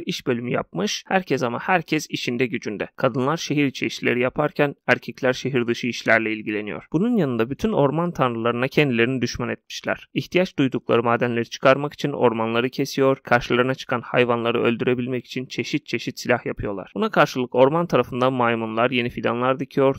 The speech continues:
domuzlar ordu topluyor, kurtlar ise bizzat Lady Eboshi'nin kellesini almak için uğraşıyor. Anlayacağınız tam curcuna. Ashitaka'nın yolu Demir şehrine düşer. Burada Eboshi ile tanışır ve onun insanlar için yaptıklarına, halkının ona duyduğu minnet ve saygıya şahit olur.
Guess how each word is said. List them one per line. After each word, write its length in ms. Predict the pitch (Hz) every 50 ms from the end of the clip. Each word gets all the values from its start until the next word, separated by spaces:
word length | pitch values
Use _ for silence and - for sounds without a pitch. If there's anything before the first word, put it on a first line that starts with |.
| -
domuzlar 420 | - 113 117 113 117 - 117 117 110
ordu 380 | - - 113 113 117 - 123
topluyor, 460 | - - 127 127 - - 131 131 135
kurtlar 420 | 131 - - 135 - - - 151 135
ise 240 | - - - 117 127
bizzat 380 | 139 139 127 131 127 127 -
Lady 220 | 120 120 123 117 120
Eboshi'nin 400 | 120 123 127 - - 127 123 123
kellesini 480 | - 131 123 120 117 117 - - 123
almak 320 | 117 120 120 113 113 110 -
için 180 | - - 123
uğraşıyor. 540 | 107 107 104 107 107 - - 123 113 - - -
Anlayacağınız 640 | 185 175 165 143 123 113 113 113 104 95 95 - -
tam 260 | - 202 190 151 127
curcuna. 480 | - 127 117 110 101 110 95 82 - - _ - -
Ashitaka'nın 480 | 156 - - - 214 - 165 139 135
yolu 200 | 131 135 143 151
Demir 200 | 147 143 139 135
şehrine 440 | 131 - - 123 - - 123 117 110
düşer. 280 | - - - 117 - -
Burada 260 | - 220 214 180 151 120
Eboshi 380 | 113 131 143 160 - - 139
ile 120 | 120 117 117
tanışır 540 | - 127 120 120 - - 165 180 - - -
ve 60 | 139
onun 280 | 131 127 131 135 147 156
insanlar 500 | - 135 131 120 - - 127 131 139 147
için 240 | 131 - - 135 127
yaptıklarına, 720 | 123 117 - - - - - - 104 104 104 101 113 131 - _
halkının 460 | _ - 127 127 - - 135 139 143
ona 280 | 127 117 131 131 131 117
duyduğu 320 | 123 117 113 - 113 113
minnet 440 | 110 110 110 113 113 131 151 - -
ve 60 | 139
saygıya 400 | 139 - 131 120 120 117 123 123
şahit 360 | 127 - 127 117 110 110 - 123
olur. 180 | 107 - 117